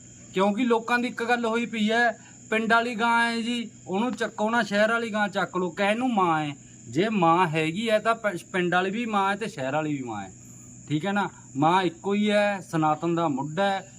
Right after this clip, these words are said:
ਇਹਦੀ ਕਦਰ ਪਾਉਣੀ ਪਊ, ਨਾ ਪਾਉਂਗੇ ਆਪਾਂ ਖਤਮ ਹੋ ਜਾਾਂਗੇ ਵੀਰੋ।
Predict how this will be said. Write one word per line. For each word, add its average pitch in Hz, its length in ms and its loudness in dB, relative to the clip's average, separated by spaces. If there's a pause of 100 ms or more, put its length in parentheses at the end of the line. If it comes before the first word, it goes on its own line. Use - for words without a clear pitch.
(140)
ਇਹਦੀ 160 300 -4
ਕਦਰ 165 300 -2
ਪਾਉਣੀ 156 380 -2
ਪਊ, 190 220 -4
ਨਾ 156 260 2
ਪਾਉਂਗੇ 170 380 -2
ਆਪਾਂ 165 220 -6
ਖਤਮ 175 300 -6
ਹੋ 165 120 0
ਜਾਾਂਗੇ 165 200 -2
ਵੀਰੋ। 165 300 -4